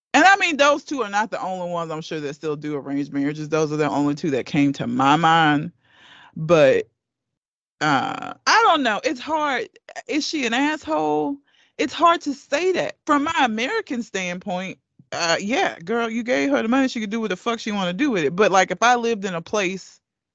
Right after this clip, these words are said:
where this could fuck my entire life up behind this shit, I, I kinda get it. I get why she would be upset, 'cause it's not,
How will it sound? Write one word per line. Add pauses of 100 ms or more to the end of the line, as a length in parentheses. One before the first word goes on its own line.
(340)
where (580)
this
could
fuck
my
entire
life
up
behind
this
shit, (200)
I, (340)
I
kinda
get
it.
I
get
why
she
would
be
upset,
'cause
it's
not,